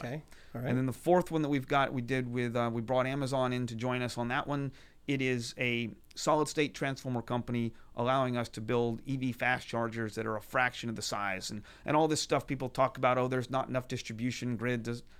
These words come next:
Speaker 2: handle E Vs and all that." That's the problem we're solving. And we've got some awesome tech that we're building in a factory in Austin.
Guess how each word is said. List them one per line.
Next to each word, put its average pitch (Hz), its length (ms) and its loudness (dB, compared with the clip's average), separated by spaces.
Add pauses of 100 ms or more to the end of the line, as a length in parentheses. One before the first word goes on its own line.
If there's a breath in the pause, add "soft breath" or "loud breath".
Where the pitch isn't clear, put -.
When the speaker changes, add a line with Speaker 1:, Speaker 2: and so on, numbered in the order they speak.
(100)
Speaker 2:
handle 120 420 0
E 120 160 0
Vs 117 520 0
and 117 80 0
all 113 120 2
that." - 180 -2 (440 soft breath)
That's 147 220 2
the 117 80 -6
problem 113 340 2
we're 101 100 -6
solving. 95 460 -6
And 107 80 -4
we've 123 120 0
got 120 180 -4
some 110 160 -10 (300)
awesome 131 500 -2 (100)
tech 101 300 -4 (200 soft breath)
that 107 100 -2
we're 104 100 0
building 113 320 2
in 113 60 -2
a 107 60 -4
factory 110 360 -4
in 104 80 -8
Austin. - 300 -10